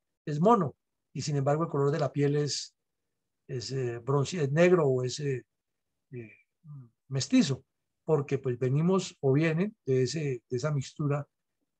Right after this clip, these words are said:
de holandeses, de alemanes, de franceses, de bandidos italianos que vinieron, de,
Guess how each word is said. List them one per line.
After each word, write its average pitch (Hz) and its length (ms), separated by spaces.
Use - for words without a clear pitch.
de 135 80
holandeses, 135 600
de 135 80
alemanes, 139 600
de 123 120
franceses, 147 580
de - 100
bandidos 143 440
italianos 143 560
que 139 140
vinieron, 147 480
de, 127 240